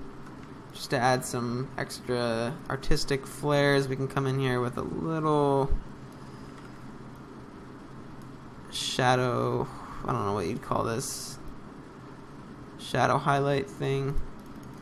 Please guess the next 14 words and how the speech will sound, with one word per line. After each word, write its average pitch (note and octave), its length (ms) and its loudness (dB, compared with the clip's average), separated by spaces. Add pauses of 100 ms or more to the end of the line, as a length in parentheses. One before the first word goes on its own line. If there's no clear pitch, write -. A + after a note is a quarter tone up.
(120)
Just - 160 -10
add C3 260 2
some C3 480 0 (220)
something, - 320 -2
something A2 320 -2
to B2+ 80 0
the C3 140 2
mouth. C3 560 0 (2500)
There, C3+ 240 6
yeah, F3 220 2
it G3 40 2
adds F#3+ 220 2
some C#3+ 180 0
depth. - 480 -2